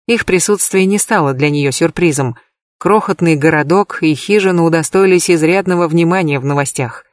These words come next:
И хотя точный адрес в интервью не назвали, местонахождение хижины Лайла знала. На карте и снимках с воздуха на доске Джинни была видна и сама хижина,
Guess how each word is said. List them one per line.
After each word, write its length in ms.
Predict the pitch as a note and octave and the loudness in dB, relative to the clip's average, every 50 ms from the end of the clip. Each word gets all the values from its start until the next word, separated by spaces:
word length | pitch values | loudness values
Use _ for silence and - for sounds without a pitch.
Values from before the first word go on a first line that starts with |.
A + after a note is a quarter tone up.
| _ _ _ _ _ _ _ _ _ | _ _ _ _ _ _ _ _ _
И 80 | F#3 F3+ | -4 -2
хотя 320 | - G#3+ G3+ - A#3 A3 | -2 -2 -2 -2 -2 -2
точный 440 | - - G3+ G3+ - - F#3 F3 F3 | -2 0 -2 -2 -2 -2 -2 -2 0
адрес 420 | F#3 G3+ G#3+ E3+ D3+ D#3 C#3 - D#3+ | 0 0 0 0 0 0 0 0 0
в 60 | D#3+ | 0
интервью 500 | E3+ E3 - F3 D#3+ D#3+ D3+ E3+ F#3+ F#3+ | 0 0 0 -2 -2 0 0 0 2 2
не 120 | F3 E3+ | 2 2
назвали, 640 | E3 E3+ E3 D#3 D3+ D3 F3+ G#3 G#3+ F#3 C#3+ C3 A#2+ - _ _ _ _ _ _ | 0 0 0 -2 -2 -2 0 0 0 2 0 -2 -4 -6 _ _ _ _ _ _
местонахождение 1000 | - G#3 A3+ G#3+ - - F#3 F3 E3 - F3+ D#3+ C#3+ C#3 D3 F3 F3+ E3+ D#3+ D3+ | -4 -2 -2 0 0 0 0 0 0 0 0 -2 -2 0 0 0 2 2 2 0
хижины 540 | C#3 - - F3+ F#3 F#3 F3 F3 E3+ E3 D#3+ | 0 -2 0 0 0 2 2 2 0 2 2
Лайла 400 | D3 C#3+ C#3+ D#3 D#3+ D3+ D3+ D3 | 0 0 0 0 -2 -2 -4 -4
знала. 520 | C3+ C3 C#3+ D#3 E3 D#3+ C3+ A#2+ A#2 C3+ - _ _ _ _ _ _ _ _ _ _ _ _ | -4 -2 0 0 0 0 0 -2 -6 -10 -14 _ _ _ _ _ _ _ _ _ _ _ _
На 200 | - E3 E3+ D#3+ | -2 0 0 0
карте 480 | D3+ - G3 G#3 G#3+ G#3+ - - F3 D#3+ | 0 0 0 0 0 0 -2 0 2 2
и 40 | D3+ | 2
снимках 540 | - - F3 F3+ F#3 F3+ - - D3+ C#3 - | 2 0 0 0 0 0 0 -2 -2 -4 -4
с 80 | - | -4
воздуха 500 | D3 D#3 F3+ G3 F3+ F3+ E3+ - - F3 | 0 0 2 2 2 0 -2 -2 -2 -2
на 120 | E3 E3+ E3+ | 0 0 2
доске 380 | E3 E3+ D#3+ - - G#3 G#3 | 0 0 0 0 0 0 0
Джинни 420 | E3+ C#3 B2+ D#3+ F3+ F#3+ F#3+ F3+ E3 | -2 0 0 2 2 2 2 2 2
была 280 | D3 D#3+ D#3 D#3+ D#3+ | 2 2 2 2 2
видна 400 | D3 D#3 D3 C#3 D3+ E3+ F3 E3+ | 0 0 -2 0 0 0 0 0
и 60 | D#3+ | 0
сама 380 | C#3+ - D#3 D#3 C#3+ D3+ D3+ C#3+ | 0 -2 -2 -2 -2 -2 -2 -2
хижина, 580 | - - - F3+ G3+ F#3+ G3 F#3+ F#3 F3+ F3 | -4 -2 -2 0 0 0 0 0 0 0 -2